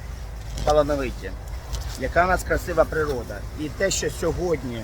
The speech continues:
знищує, намагається знищити півтораметровий, е, шизофренік кремльовський, йому це не вдасться. Особливу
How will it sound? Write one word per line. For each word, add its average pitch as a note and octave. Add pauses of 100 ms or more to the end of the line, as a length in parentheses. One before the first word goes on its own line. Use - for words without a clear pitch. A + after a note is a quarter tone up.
(280)
знищує, C#3+
намагається F#3+
знищити C#3
півтораметровий, D3 (460)
е, C3+
шизофренік D3+
кремльовський, D3+ (460)
йому F3
це F#3+
не D#3+
вдасться. G2+ (760)
Особливу A3